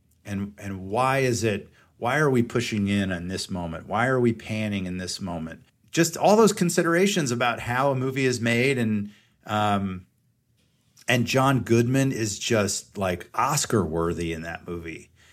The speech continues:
He's so, he's so funny and charming and yet so evil. Like, he's such a dark figure, and he just drags, uh, uh, he just,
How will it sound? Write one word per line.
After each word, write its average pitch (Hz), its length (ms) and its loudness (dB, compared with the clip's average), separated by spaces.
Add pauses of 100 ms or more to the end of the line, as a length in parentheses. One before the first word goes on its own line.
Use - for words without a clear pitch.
(200)
He's 135 200 0
so, 160 720 6
he's 131 260 -4
so 156 280 2
funny 156 760 0
and 120 140 0
charming 147 600 2
and 120 120 0
yet 110 260 2
so 120 920 0
evil. 117 500 -4
Like, 104 140 -6
he's - 200 -6
such 147 300 -2
a 104 80 0
dark - 840 -6 (300)
figure, 110 760 0 (380)
and 107 120 -2
he 104 40 -2
just - 360 -8
drags, 110 880 0 (480)
uh, 95 480 -2 (760)
uh, 90 380 -8
he - 180 -16
just, 110 220 -8